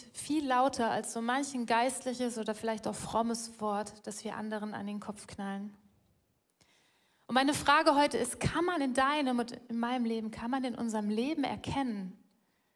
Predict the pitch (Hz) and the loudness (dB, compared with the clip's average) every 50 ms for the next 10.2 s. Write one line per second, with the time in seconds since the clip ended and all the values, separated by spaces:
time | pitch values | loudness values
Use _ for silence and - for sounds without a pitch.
0 | _ _ _ _ _ _ _ _ _ _ - 214 208 - - 226 214 214 226 233 | _ _ _ _ _ _ _ _ _ _ -4 -2 -2 0 0 2 4 4 2 2
1 | 233 233 226 - - - 226 208 226 240 240 - 233 202 202 220 214 214 208 208 | 2 0 -4 -4 -4 -6 -4 -4 -4 -4 -2 -4 -2 0 0 -2 -2 -2 -2 -4
2 | 214 - 220 202 202 - - 208 196 180 196 190 196 - - 247 285 - - - | -4 -4 -4 -4 -4 -4 -6 -6 -4 -4 -6 -6 -2 0 2 0 0 0 -4 -4
3 | 262 - - 214 247 269 269 - - - 302 339 302 285 269 247 240 247 254 240 | -4 -4 0 0 0 0 0 0 0 0 2 2 2 2 2 2 0 0 0 0
4 | 233 226 226 226 - 311 381 370 - 240 214 202 - - 208 202 196 - - - | 0 0 -2 -2 -2 -4 -4 -4 -6 -6 -6 -6 -8 -8 -8 -8 -8 -10 -16 -20
5 | - - _ _ _ _ - - 285 311 339 320 285 277 262 - 262 277 302 294 | -20 -20 _ _ _ _ 0 2 4 4 4 4 4 2 2 2 0 0 0 -2
6 | - - - - - - - - - - _ _ _ _ - 254 240 247 254 - | -4 -8 -10 -14 -18 -20 -20 -20 -20 -20 _ _ _ _ -8 -6 -6 -6 -6 -4
7 | - 240 254 254 294 320 277 233 214 214 - - 220 214 214 214 214 214 220 226 | -2 0 2 2 2 2 2 2 0 -4 -4 -4 -4 -4 -2 0 0 0 0 0
8 | 233 247 277 339 330 - - 247 - - - 226 220 214 214 208 214 220 208 202 | -2 -2 -2 -4 -4 -4 -6 -8 -8 -8 -4 -2 -2 -2 -2 -4 -6 -8 -6 -2
9 | 233 277 294 311 247 - - 254 247 240 233 226 - - 320 339 294 226 220 220 | -2 0 0 0 -2 -2 0 2 2 2 2 2 0 2 2 2 2 2 2 2
10 | 220 226 247 240 | 0 0 -2 -6